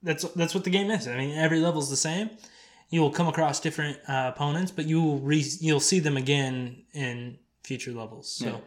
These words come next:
Speaker 2: 'cause there's not so many of them.
Speaker 1: There's eight levels, um, and each level has their own set of, uh, the amount of drivers. So I think the first one is five.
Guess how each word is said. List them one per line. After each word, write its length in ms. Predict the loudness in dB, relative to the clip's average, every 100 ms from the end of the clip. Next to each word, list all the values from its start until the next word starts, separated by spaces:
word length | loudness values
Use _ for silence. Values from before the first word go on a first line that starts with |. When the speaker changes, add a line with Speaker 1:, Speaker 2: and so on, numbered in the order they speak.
| -14
Speaker 2:
'cause 120 | -10
there's 160 | -8 -6
not 220 | -4 -6
so 80 | -6
many 240 | -8 -8 -12
of 60 |
them. 200 | -16 -18 -18 _ _ _ _ _ _
Speaker 1:
There's 220 | 4 6
eight 180 | 6 6
levels, 600 | 4 0 0 -4 -6 -10 -12
um, 540 | -6 -4 -4 -6 -8 -10 -2
and 300 | 0 2 2
each 420 | 2 0 -4 -4
level 340 | -2 0 0 0
has 300 | 2 2 2
their 200 | -2 -2
own 320 | -2 -2 2
set 480 | 2 4 2 -2 -8
of, 480 | -4 -2 -4 -8 -14 _ _ _ _ _ _ _ -10
uh, 320 | -6 -6 -8 -8
the 180 | 0 2
amount 580 | 4 4 2 -4 -14 -20 -20 _ _
of 160 | -10 -6
drivers. 440 | -4 -4 -8 -10
So 380 | -8 -6 -6 -6
I 40 |
think 200 | -6 -6
the 60 | -4
first 220 | -2 0
one 100 | 0 -2
is 140 | -2
five. 380 | -2 0 0